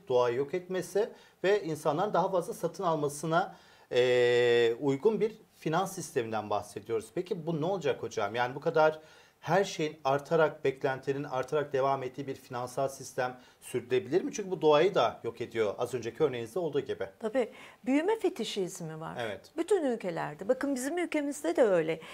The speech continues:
Speaker 2: Yani biz büyümeye odaklandığımız süre içinde zaten enflasyonu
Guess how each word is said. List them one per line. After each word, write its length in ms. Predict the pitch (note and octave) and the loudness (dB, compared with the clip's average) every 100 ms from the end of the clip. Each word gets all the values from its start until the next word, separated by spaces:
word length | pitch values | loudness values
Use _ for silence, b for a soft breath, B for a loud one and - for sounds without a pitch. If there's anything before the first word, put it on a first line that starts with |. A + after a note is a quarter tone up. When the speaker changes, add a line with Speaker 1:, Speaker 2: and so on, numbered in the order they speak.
| B | B
Speaker 2:
Yani 360 | A#3+ B3 C4+ C4+ B B G#3 | 6 8 6 0 B B 0
biz 460 | C#4+ D4 - G#3+ | 2 2 -2 -4
büyümeye 420 | A#3+ C#4 C#4+ E4 | 0 2 0 0
odaklandığımız 800 | F#4+ E4 D4 D4+ D4 C#4+ D4 D4 | 2 4 2 4 0 0 -4 -6
süre 300 | D4 D4 D#4+ | -8 -4 -2
içinde 320 | D#4+ - C#4 C4+ | -2 -4 -4 2
zaten 360 | C#4+ D4+ D#4+ | 2 2 -2
enflasyonu 1080 | C#4 A#3+ B3+ B3 B3+ C4 A#3+ - A#3 A3 | 0 0 0 -2 -2 -2 -2 -6 -6 -6